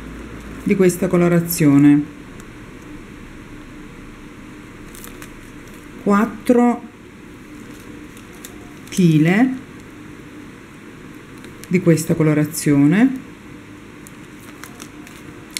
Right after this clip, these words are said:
delle Super Duo di questa colorazione, dei cipollotti.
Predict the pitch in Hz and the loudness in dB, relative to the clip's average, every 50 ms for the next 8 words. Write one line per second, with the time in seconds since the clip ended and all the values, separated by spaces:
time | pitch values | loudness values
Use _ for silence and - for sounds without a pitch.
0 | - - - - - - - - - - 214 233 214 202 180 202 - 175 170 185 | -14 -14 -18 -20 -20 -20 -20 -12 -2 2 2 4 4 2 0 0 -4 0 0 2
1 | 175 175 165 156 165 165 156 156 147 143 139 131 - - - - - - - - | 2 2 0 -2 -2 0 0 2 2 2 0 -2 -4 -8 -14 -18 -20 -20 -20 -20
2 | - - - - - - - - - - - - - - - - - - - - | -20 -20 -20 -20 -20 -20 -20 -20 -20 -20 -20 -20 -20 -20 -20 -20 -20 -20 -20 -20
3 | - - - - 170 170 170 170 165 151 151 147 - - - 156 151 156 151 156 | -20 -16 -8 -2 0 2 2 2 2 2 2 0 -2 -4 -4 -2 0 2 2 2
4 | 156 160 156 - - - 175 160 156 156 160 175 208 233 277 277 - - - - | 2 0 0 -2 -2 0 2 4 4 4 6 6 6 4 4 2 0 -8 -16 -20
5 | - - - - - - - - - - - - - - - - - - - - | -20 -20 -20 -20 -20 -20 -20 -20 -20 -18 -18 -18 -18 -18 -20 -20 -20 -20 -20 -18
6 | - - - - - - - - - - - - - - - 220 247 277 262 - | -16 -16 -16 -16 -16 -18 -20 -20 -20 -20 -20 -20 -20 -4 2 4 4 4 4 2
7 | - 233 175 190 185 175 175 170 165 160 156 156 - - - - 151 143 147 147 | 0 0 2 4 4 4 6 6 4 4 2 0 -4 -6 -2 0 2 2 0 -2